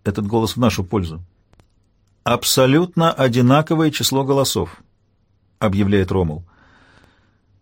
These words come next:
"Как ни странно, прошлой ночью мне приснился именно такой исход. И утром я решил придумать иной способ определить победителя.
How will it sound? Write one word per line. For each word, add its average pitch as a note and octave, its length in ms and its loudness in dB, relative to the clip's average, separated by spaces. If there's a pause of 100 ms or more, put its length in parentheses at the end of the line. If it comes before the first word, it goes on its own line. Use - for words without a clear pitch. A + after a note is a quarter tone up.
(320)
"Как F3+ 220 0
ни G3 100 4
странно, E3 460 4
прошлой E3 400 0
ночью D3+ 320 2
мне C#3 160 2
приснился D#3 480 0
именно C#3+ 300 0
такой D#3+ 320 2
исход. - 420 -6 (1120)
И A#2 100 4
утром G3 460 4 (340)
я D3 220 4
решил G#3 300 2
придумать F3+ 420 4
иной F3+ 180 4
способ G#2 540 0
определить A2 500 0
победителя. F#2 600 -4